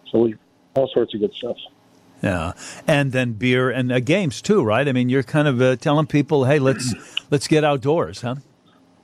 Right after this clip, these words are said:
Speaker 1: Let's get outdoors. We actually have the, uh, the Long Grove Lions Club here with us, uh, this year, and they're gonna be running a bunch of games. And this is gonna be, you know, we're,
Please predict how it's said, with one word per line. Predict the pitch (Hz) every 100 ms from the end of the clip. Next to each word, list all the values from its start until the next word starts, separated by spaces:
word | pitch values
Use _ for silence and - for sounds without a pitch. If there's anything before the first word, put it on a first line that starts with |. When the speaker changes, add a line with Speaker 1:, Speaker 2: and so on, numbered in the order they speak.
| _ - - -
Speaker 1:
Let's | 139 139
get | - 147
outdoors. | 156 147 135 135 131
We | 120 127
actually | 123 131
have | 120 120
the, | 123 117
uh, | 113
the | 107
Long | 110 117
Grove | 127 123 110
Lions | 113 117 110
Club | 131 113
here | 117 120
with | 117
us, | 120 113 -
uh, | 110
this | 107 110 -
year, | 117 139 _ - _ _ _
and | 117 117 113
they're | 120
gonna | 127
be | 120 117
running | 120 120 117
a |
bunch | 104 117 117
of | 113
games. | 110 117 117
And | 110 107
this | 107 -
is | -
gonna | 117 113
be, | 110 110 107
you | 113 123
know, |
we're, | 110